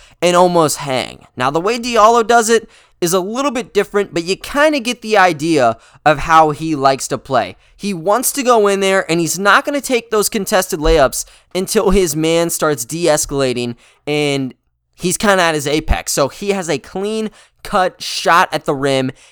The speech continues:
and if he's not making it, he could pick up a foul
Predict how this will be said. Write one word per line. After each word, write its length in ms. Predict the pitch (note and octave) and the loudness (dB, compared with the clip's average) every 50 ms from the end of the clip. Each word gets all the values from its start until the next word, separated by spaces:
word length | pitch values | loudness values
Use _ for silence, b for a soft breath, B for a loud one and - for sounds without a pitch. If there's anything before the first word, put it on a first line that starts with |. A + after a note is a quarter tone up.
| b b b | b b b
and 320 | D3+ D3+ D3+ D3+ D3+ D#3 - - | -2 -2 0 0 -2 -4 -6 -8
if 160 | D#3+ D3+ - | -10 -10 -8
he's 240 | F#3+ F3 C#3+ A#2+ C#3+ | -10 -10 -8 -6 -6
not 440 | D3+ E3 F#3 A3 C4+ B3+ - - | -2 0 2 4 4 2 2 -2
making 460 | C3+ C#3+ D3+ F3 G3+ A3+ - - D#3 C#3+ | -4 -2 0 0 0 0 -2 -2 -4 -2
it, 180 | C#3+ C#3 - _ _ _ _ _ _ _ _ | -4 -4 -6 _ _ _ _ _ _ _ _
he 140 | D4 D4 B3+ | -8 -8 -4
could 300 | - D4+ E4+ E4+ C#4 - | 0 0 0 2 4 4
pick 180 | D4+ C#4+ - | 4 6 4
up 140 | C4+ C4 B3+ | 2 4 4
a 60 | B3 | 2
foul 560 | - - F#3+ E3+ F3 F3+ F3+ F3 F3 E3+ - | 0 0 0 2 4 4 4 2 2 -2 -6